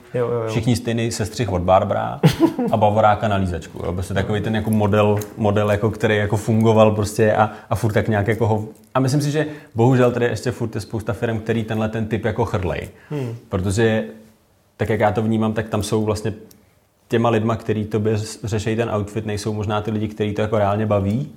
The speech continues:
Speaker 1: Hmm.
Speaker 2: ale který to dělají, protože si chtějí vydělat. A, a ví, že prostě tohle je jako nějaký můstr, který dostali na začátku, který funguje a
Speaker 1: Hmm.
Speaker 2: furt ho jako sekají,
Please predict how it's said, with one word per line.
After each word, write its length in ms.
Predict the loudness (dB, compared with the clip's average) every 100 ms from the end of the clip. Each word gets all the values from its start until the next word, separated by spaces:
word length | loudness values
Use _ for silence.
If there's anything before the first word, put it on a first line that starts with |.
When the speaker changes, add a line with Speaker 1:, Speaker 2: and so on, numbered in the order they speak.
| -20 -10
Speaker 1:
Hmm. 220 | -8 -8 -2
Speaker 2:
ale 200 | 0 0
který 280 | -2 -2
to 100 | 0
dělají, 240 | 0 0 0
protože 280 | -2 -4 -4
si 100 | -4
chtějí 180 | 0
vydělat. 460 | 0 2 2 0 -4
A, 40 | -10 -4
a 140 | 0
ví, 120 | 2
že 120 | 4
prostě 280 | 2 0 -2
tohle 260 | -2 0 2
je 60 |
jako 360 | 2 2 2 2
nějaký 340 | 0 -2 -2 -2
můstr, 340 | 0 -4 -6
který 200 | -4 -2
dostali 320 | -2 -4 -4
na 80 | -2
začátku, 460 | -2 -2 -2 -2 -4
který 200 | 0 0
funguje 460 | 0 -2 0 -2 -4 -12
a 40 | -4
Speaker 1:
Hmm. 100 | -2
Speaker 2:
furt 180 | 2 4
ho 100 | 4
jako 180 | 4
sekají, 360 | -2 -4 -4 -6